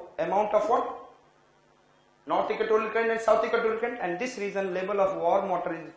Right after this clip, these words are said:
creating very high. And where it is in a very high, the may, more and more moisture will come. And more moisture, that is eighty to hundred, and then it will become more high pressure,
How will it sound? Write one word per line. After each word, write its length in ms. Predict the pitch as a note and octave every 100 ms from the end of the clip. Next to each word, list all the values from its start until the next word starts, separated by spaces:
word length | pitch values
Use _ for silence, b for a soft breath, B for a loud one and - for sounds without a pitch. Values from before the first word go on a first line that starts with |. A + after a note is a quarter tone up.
| -
creating 520 | D#3 D#3+ D#3 C3 G2+
very 300 | B2+ E3 F#3+ -
high. 140 | D3+ F3 _ _ _ _ _ _ b b b b
And 200 | C3 C3
where 100 | C#3
it 80 | C#3+
is 80 |
in 80 | C#3+
a 60 | C#3
very 320 | A#2+ D#3 G#3+
high, 240 | D3+ C3
the 120 | C#3 B2+
may, 460 | A#2 A2+ B2+ D3+
more 420 | C#3+ A#2 B2+ F#3+
and 240 | F3 C3+ C3
more 220 | C3 E3+
moisture 380 | D#3+ D3 D3 D#3
will 120 | D#3
come. 240 | D#3+ - D#3 - _ _ _ _ _ _ _ _ _ _ _ -
And 160 | B2
more 240 | A#2 D3 F#3
moisture, 320 | D#3 D3+ D#3
that 160 | D3 C#3
is 100 | C#3
eighty 200 | C#3 -
to 80 |
hundred, 280 | D#3 D#3 D3+
and 220 | C#3 C#3
then 140 | C3 B2+
it 100 | C3
will 60 |
become 340 | C3 C3 B2+ A#2
more 160 | C#3
high 160 | E3 D3+
pressure, 300 | C#3+ D3+ D#3